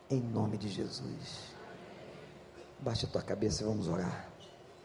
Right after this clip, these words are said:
Eu creio que se você reconhece diante de Deus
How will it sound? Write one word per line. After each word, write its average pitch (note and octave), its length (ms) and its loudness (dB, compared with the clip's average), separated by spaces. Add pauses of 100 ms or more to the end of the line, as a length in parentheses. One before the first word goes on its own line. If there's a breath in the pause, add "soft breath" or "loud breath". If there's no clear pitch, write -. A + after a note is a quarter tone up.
(3250)
Eu C3+ 100 6
creio C#3+ 340 12
que D3 80 2
se - 120 8
você B2+ 380 10
reconhece D3 760 10 (1900)
diante D3 320 6
de C#3+ 120 2
Deus D#3+ 720 12